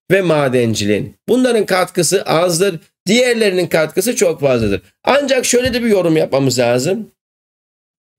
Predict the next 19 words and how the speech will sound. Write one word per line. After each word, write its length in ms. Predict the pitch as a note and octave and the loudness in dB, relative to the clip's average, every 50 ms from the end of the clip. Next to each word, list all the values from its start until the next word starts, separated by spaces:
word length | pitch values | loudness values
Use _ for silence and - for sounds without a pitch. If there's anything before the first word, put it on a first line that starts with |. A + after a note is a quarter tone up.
| _ _ _ _ _ _ _ _ _ _ _ _ _ _ _ _ | _ _ _ _ _ _ _ _ _ _ _ _ _ _ _ _
İstanbul'da 680 | - D3+ - - A#3+ C4 C4+ C4+ C4+ C#4 C#4 C4 C4 C4 | -2 0 0 0 0 0 2 2 0 0 0 0 0 0
nüfus 440 | B3 A3+ A3 G#3+ A3 B3 A#3+ - G#3+ | 2 0 0 0 0 0 0 0 0
niye 280 | A3+ A#3+ C4 C4+ A#3 | 2 2 2 2 0
fazla? 400 | B3 B3 A3 G#3 G3 - - - | 0 0 0 0 0 0 0 0
Sanayi 580 | G#3+ - - F#3 F#3 F#3+ G3+ G3 G3 G#3+ A3+ A3 | 0 -2 0 0 0 2 2 2 2 0 0 0
yoğun 240 | G3+ F3+ D#3 C#3 C3+ | 2 2 2 2 0
olduğu 240 | B2 A2 G#2 G#2 | 0 0 -2 -2
için. 280 | G#2 G#2+ - - F#2 A#2 - _ _ - | -4 -6 -6 -8 -10 -10 -14 _ _ -4
İstanbul'da 640 | - - - F3+ G#3 B3 C4 C4+ C#4+ C4+ B3+ C4 | -2 0 0 0 0 0 0 0 0 0 0 0
sanayi 540 | - - G#3+ F#3+ G3 G3+ G#3 A3 B3 C#4 C#4 | 0 0 0 0 0 0 0 0 0 0 0
niye 240 | C#4 C4+ C4 A#3 G#3 | 0 0 0 0 0
fazla? 580 | F3+ F#3+ F#3+ F#3+ G3 F3+ G#3 C4 C4 B3+ B3+ - _ _ _ _ _ | 0 0 0 0 0 0 0 0 -2 -4 -6 -12 _ _ _ _ _
Ana 280 | A2+ B2 C3 D#3 G#3+ C5+ | 0 0 2 0 0 0
yollar, 520 | C#5 C#5 C5+ B4 A3 F#4+ F3 C3+ G#2+ F#2 - _ _ _ | 0 0 0 2 2 0 0 -2 -4 -8 -10 _ _ _
ulaşım 520 | G3+ A3 A3+ - B2 - - B3+ C4+ C4+ C4+ | -2 0 0 0 0 0 0 0 2 2 2
yolları 380 | C4 B3 A3 G3+ F#3+ F3+ E3+ | 2 2 2 0 0 0 0
üzerinde 420 | E3+ D#3 D3 D#3+ D3+ D3+ D3 C#3 C3+ | 0 0 0 0 0 0 0 0 0
olduğu 220 | B2+ B2 A#2+ A#2 | 0 0 0 -2
için 260 | A2 A2 A2 F#2+ - | -2 -2 -4 -6 -6